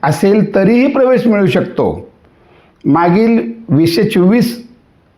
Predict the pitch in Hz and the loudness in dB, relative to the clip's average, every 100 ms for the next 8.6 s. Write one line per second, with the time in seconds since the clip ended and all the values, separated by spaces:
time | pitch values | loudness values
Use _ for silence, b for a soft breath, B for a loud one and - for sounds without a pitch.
0 | _ - 165 185 175 170 147 156 214 - | _ -2 0 0 0 2 2 2 0 -4
1 | - - 180 175 247 240 233 185 - 220 | -16 -6 -2 0 0 0 0 0 0 0
2 | 226 240 240 190 175 214 247 233 202 196 | 2 2 0 0 0 0 0 0 0 0
3 | 156 180 170 151 143 135 117 85 - B | 2 2 2 2 2 0 0 -2 -8 B
4 | B - 151 180 175 165 - 170 165 151 | B -4 0 0 0 -2 0 -2 0 0
5 | 151 147 151 123 - 170 202 202 147 139 | 2 0 -2 -4 -4 -2 -2 -4 -4 -2
6 | 143 190 254 220 196 170 165 147 147 131 | 0 2 2 0 0 0 -2 -2 0 0
7 | 120 117 B B - 147 131 156 156 269 | 0 -4 B B -4 0 2 2 0 0
8 | - 214 180 147 135 139 | 0 0 2 2 0 0